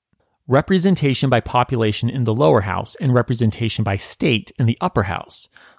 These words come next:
through two senators per state. The deal is known as the Connecticut Compromise, or the Sherman Compromise, so named after the Connecticutter who first offered the ridiculously obvious answer a freaking month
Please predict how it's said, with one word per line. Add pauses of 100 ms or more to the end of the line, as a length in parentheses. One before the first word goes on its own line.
through
two
senators
per
state. (920)
The
deal
is
known
as
the
Connecticut
Compromise, (100)
or
the
Sherman
Compromise, (460)
so
named
after
the
Connecticutter
who
first
offered
the
ridiculously
obvious
answer
a
freaking
month